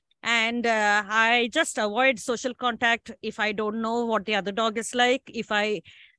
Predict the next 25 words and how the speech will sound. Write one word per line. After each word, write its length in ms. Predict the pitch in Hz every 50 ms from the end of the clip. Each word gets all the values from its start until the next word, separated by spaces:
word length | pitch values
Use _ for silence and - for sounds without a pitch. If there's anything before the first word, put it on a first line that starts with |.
| _ _
uh, 320 | - 214 214 208 196 190 - - _ _ _ _ _ - 208 196 -
basically 400 | - 339 381 - 403 - 453 359
what 160 | 269 269 269
I 40 | 262
want 380 | 240 214 220 262 320 415 440 -
to 120 | 381 403
tell 200 | - 285 247 226
them 300 | 208 226 254 269 320 320
is, 500 | 240 254 254 247 233 220 - - - - - _
<laughs> 100 | _ _
"Your 380 | - - - 311 277 262 262 254
dog 300 | 233 262 269 294 285 254
is 160 | 254 - -
not 380 | 240 233 226 233 254 233 - - - _ _ _ _ _
polite, 480 | 254 247 226 240 262 294 285 - - - - - _ _
you, 180 | 226 233 240 233 - - 240
and 180 | 226 220 226
you 80 | 240 254
have 100 | - 233
not 240 | 233 240 247 247 -
helped 280 | - 247 254 247 - -
your 100 | 269 233
dog 300 | 208 208 208 208 190 160
be 160 | 220 220 214
there." 240 | 190 220 247 294